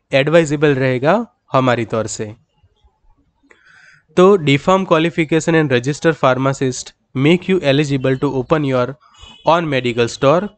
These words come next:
call a pharmacy store। कि ट्वेल्थ साइंस के अंदर पीसीबी या फिर पीसीएम के बाद जो स्टूडेंट एडमिशन लेता है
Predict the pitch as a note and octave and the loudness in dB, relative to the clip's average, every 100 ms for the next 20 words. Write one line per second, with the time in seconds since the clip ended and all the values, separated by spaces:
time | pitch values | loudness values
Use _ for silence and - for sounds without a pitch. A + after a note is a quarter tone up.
0 | - C3 E3 - C3 A2+ A2 - A#2+ - | -2 0 0 0 -2 -2 -6 -8 -10 -8
1 | A2 G#2 G#2+ _ _ _ _ _ - _ | -8 -8 -16 _ _ _ _ _ -20 _
2 | _ _ D3 C#3+ C#3 E3+ F#3+ F3+ E3+ E3 | _ _ -2 -2 2 2 2 2 2 2
3 | E3+ E3 D#3+ - C3+ - D#3+ C#3+ D3+ D3 | -2 0 -2 -2 -4 0 -2 0 0 0
4 | D3+ C#3 C3 - C#3+ C#3 C#3+ C3 C3 B2 | -2 -4 -4 -2 -2 -2 -2 0 0 0
5 | C3+ C3 B2 B2+ A#2+ A#2 B2+ - B2 A2+ | -6 -4 -2 0 0 0 -2 -2 0 0
6 | A2 D#3+ C3+ A#2 | 2 0 0 -8